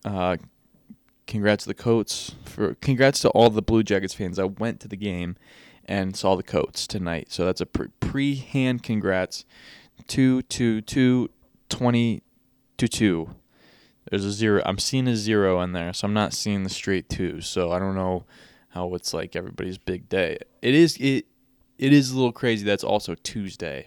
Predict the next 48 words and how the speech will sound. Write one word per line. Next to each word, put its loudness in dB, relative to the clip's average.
I, -2
w-, 0
<laughs> 0
I 0
will, -4
I 0
will 0
admit -4
the -6
fact 0
that -4
two 2
twenty-two -2
twenty-two -2
landed -6
on -8
Tuesday, -6
as 0
that 6
I'm -2
just 2
now -6
realizing -2
that 0
is -8
pretty, -8
is -12
pretty -6
electric. -8
So -4
I'll -2
tip 0
my -4
cap -4
to -14
that. 0
All 4
right, 2
and -2
I'll -2
be -6
back 0
for -4
a -2
recap -4
of -4
said 0
game. -4